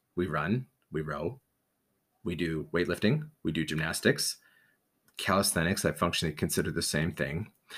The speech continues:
And we mix these disciplines together to become the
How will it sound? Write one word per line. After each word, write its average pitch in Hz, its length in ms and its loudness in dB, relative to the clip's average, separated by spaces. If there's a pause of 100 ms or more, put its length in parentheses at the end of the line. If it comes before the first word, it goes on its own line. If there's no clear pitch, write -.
(180)
And 95 120 2
we 95 100 6
mix 101 400 4
these 110 240 8
disciplines 110 580 4
together 85 680 4
to - 80 2
become 80 640 2 (640)
the 80 560 -2